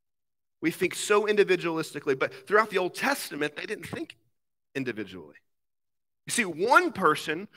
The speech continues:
could represent many people. Let me give you an example. In, in the Old Testament, there's a story in, uh, where, uh, they're, the Israelites are gonna go take out Jericho. You remember the story? They march around Jericho and it falls, and they're gonna take 'em out. And God tells them, "When you take out Jericho, you're not allowed to take any of their gold or possessions.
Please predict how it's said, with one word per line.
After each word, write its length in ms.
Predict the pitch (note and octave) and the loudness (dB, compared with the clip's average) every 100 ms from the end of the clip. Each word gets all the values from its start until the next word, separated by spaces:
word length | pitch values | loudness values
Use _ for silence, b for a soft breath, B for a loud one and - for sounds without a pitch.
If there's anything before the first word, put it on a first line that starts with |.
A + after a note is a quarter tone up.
| b | b
could 180 | - - | -10 -6
represent 640 | F#3 G#3 G#3 F3+ F3 F#3 G3 | -4 -2 2 4 4 4 2
many 340 | A#3 D4 C#4 | 0 2 0
people. 380 | - C3+ - F#2+ | -2 -8 -8 -6
Let 80 | E3 | -4
me 100 | G3 | -2
give 140 | G3+ | 0
you 80 | F#3 | -2
an 20 | |
example. 420 | D3+ E3+ D3 C3 | 0 2 2 0
In, 140 | C3 C3 B | -2 -6 B
in 120 | E3+ E3+ | -2 0
the 60 | |
Old 200 | F3 F#3+ | 0 2
Testament, 300 | E3 D#3+ E3 | 2 0 0
there's 220 | D#3+ D3 | -2 0
a 60 | C#3+ | -2
story 420 | - E3 E3+ E3 | -4 -2 0 0
in, 120 | C3+ - B B | -2 -6 B B
uh, 200 | C#3 B2+ | 2 4
where, 300 | C#3 C#3+ B2 - - | 4 2 0 -6 -2
uh, 160 | C3+ B2 | 2 4
they're, 320 | D3 E3 - - | 6 4 2 -8
the 100 | D3+ - | -8 0
Israelites 460 | E3 D#3+ F3+ E3 D#3 | 0 4 4 4 2
are 60 | |
gonna 160 | C#3+ D3 | -2 2
go 200 | D#3+ E3 | 2 0
take 280 | - D3+ F#3 | -2 0 0
out 140 | D3 | 0
Jericho. 380 | C#3 C#3+ D3+ E3+ | 2 2 2 -2
You 80 | D#3+ | -2
remember 200 | D#3+ D#3+ | -4 -6
the 60 | |
story? 220 | - D#3+ D#3+ | -8 -6 -4
They 80 | |
march 340 | A2 G#2 C3+ D3+ | -4 -6 -8 -8
around 200 | C#3+ C#3+ | -8 -6
Jericho 440 | C#3+ D3 D#3+ D3 | -6 -6 -6 -6
and 80 | A2 | -8
it 80 | - | -8
falls, 320 | C3 C3+ C3+ | -6 -4 -6
and 80 | G#2+ - b b | -10 -18 b b
they're 100 | C#3 | 0
gonna 80 | C3 | 0
take 240 | - E3+ | 4 2
'em 80 | F3 | 4
out. 140 | D#3+ C#3 | 2 2
And 80 | |
God 260 | D3+ G3 G#3 | 2 4 4
tells 240 | G3 F3+ | 2 2
them, 120 | - D3 | -4 -12
"When 60 | |
you 60 | C3+ | -8
take 240 | G3+ A3 | -4 2
out 180 | A3 F3+ | 4 4
Jericho, 600 | F3+ F3+ D#3 - A2+ A2+ B B | 4 4 4 2 -4 -6 B B
you're 140 | D#3 D3+ | 2 4
not 320 | F3 G3 - | 8 10 10
allowed 400 | G#3+ G3+ F3 E3+ | 8 10 10 8
to 80 | E3 | 2
take 380 | - F3+ D#3 - | 2 4 4 2
any 380 | F3+ G#3+ A3+ A3+ | 4 6 4 4
of 260 | F3+ F3 D#3+ | 4 4 4
their 140 | C3+ | 0
gold 400 | C#3 F#3+ G3+ F#3+ | 2 2 2 0
or 60 | F3+ | -2
possessions. 580 | D#3+ D3 D3+ D#3+ D3 | -2 2 2 0 -8